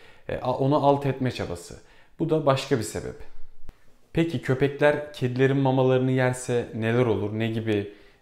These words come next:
e, zararı olur? Onlar hakkında birazcık konuşacak olursak, e, köpeklerin protein oranı daha düşük olduğu için, kedilerin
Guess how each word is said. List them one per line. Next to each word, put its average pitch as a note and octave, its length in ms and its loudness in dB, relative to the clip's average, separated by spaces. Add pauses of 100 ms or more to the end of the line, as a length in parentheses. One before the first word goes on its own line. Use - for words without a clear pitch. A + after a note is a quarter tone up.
e, F2 360 -4 (100)
zararı G2 520 -2
olur? G2+ 340 -6 (340)
Onlar C3 300 0
hakkında G2 420 -4
birazcık F2+ 380 -8
konuşacak F#2+ 480 -8
olursak, B2 400 -8 (640)
e, - 140 -8 (300)
köpeklerin E3 720 0 (160)
protein D3+ 460 2
oranı B2 360 2
daha C#3 220 4
düşük - 260 -6
olduğu A#2+ 240 0
için, A#2+ 240 -2
kedilerin B2+ 600 0